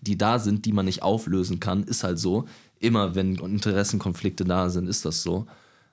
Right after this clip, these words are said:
Aber ich sag mal so, vor dem gesamtgesellschaftlichen Hintergrund, dass Reallöhne sinken, würde ich schon das Argument unterstützen, dass solche Sachen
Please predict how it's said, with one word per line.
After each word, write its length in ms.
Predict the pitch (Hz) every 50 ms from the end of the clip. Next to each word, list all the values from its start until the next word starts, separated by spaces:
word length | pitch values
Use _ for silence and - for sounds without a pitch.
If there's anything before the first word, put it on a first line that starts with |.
| _ _ _ _ _ _ _ -
Aber 220 | 95 92 92 95 - - - _ - -
ich 120 | - 98
sag 160 | 98 95 80
mal 120 | 73 95 87
so, 360 | 82 90 95 110 139 143 - _ _ _ _ _ _ - 85 -
vor 280 | - - - 101 98
dem 340 | 95 95 92 90 87 90 -
gesamtgesellschaftlichen 1080 | - 95 82 95 104 139 - - 117 113 113 110 110 110 - 110 - 107 101 - - 98
Hintergrund, 560 | 98 95 92 101 87 90 95 90 90 82 -
dass 320 | 82 82 - - - - _ -
Reallöhne 560 | - - - 85 90 90 87 87 87 85 85 82
sinken, 600 | 85 87 95 110 131 143 170 196 220 220 - _ _ _ _ _ _ -
würde 160 | 107 104 107
ich 100 | 104 -
schon 160 | - 123 120
das 140 | 117 110 110
Argument 420 | 95 101 95 92 90 90 87 82 -
unterstützen, 640 | 87 85 87 82 82 - 90 - - - 87 87
dass 320 | 82 80 78 80 - - -
solche 360 | - - 92 85 82 87 85
Sachen 460 | 85 87 85 80 82 87 80 - -